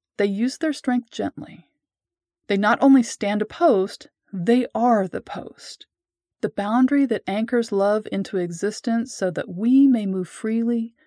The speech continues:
working our wonders in this life. They watch to make sure that our actions do no lasting harm to ourselves and others through ignorance or accident.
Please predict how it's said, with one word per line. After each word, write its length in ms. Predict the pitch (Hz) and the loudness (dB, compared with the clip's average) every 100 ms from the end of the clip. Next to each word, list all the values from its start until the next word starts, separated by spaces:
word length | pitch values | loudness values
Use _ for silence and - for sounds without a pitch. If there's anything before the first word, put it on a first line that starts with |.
| _ | _
working 440 | 185 208 233 277 262 | -2 0 4 4 6
our 160 | 262 | 4
wonders 560 | 202 190 190 190 196 - | 0 -2 -2 0 0 -2
in 240 | 196 190 185 | -6 -6 -6
this 300 | 190 - - | -8 -10 -18
life. 400 | - _ _ _ _ _ _ _ _ _ _ _ _ | -20 _ _ _ _ _ _ _ _ _ _ _ _
They 120 | 202 | -6
watch 380 | 196 214 262 - | -2 -2 -2 -4
to 100 | - | -4
make 160 | 330 302 | 0 0
sure 260 | - 247 247 | 0 -2 -2
that 140 | 262 | 0
our 120 | 247 208 | 0 0
actions 420 | 208 - 220 220 | -4 -4 -6 -6
do 140 | 196 | -4
no 260 | 190 196 226 | 0 2 4
lasting 520 | 269 254 240 - 233 | 4 4 0 -2 -2
harm 360 | - 202 202 226 | -2 -2 -2 -4
to 140 | 214 | -4
ourselves 480 | 196 190 202 185 180 | -2 -2 -2 -2 -4
and 240 | - 208 208 | -4 -4 -2
others 580 | 277 302 202 185 196 - | -2 -2 -2 -4 -6 -8
through 220 | - 233 | -6 -4
ignorance 480 | 220 196 214 226 226 - | -2 -2 -2 -4 -6 -6
or 360 | 208 220 233 | -6 -4 -4
accident. 600 | 233 254 - - - _ | -6 -10 -10 -12 -14 _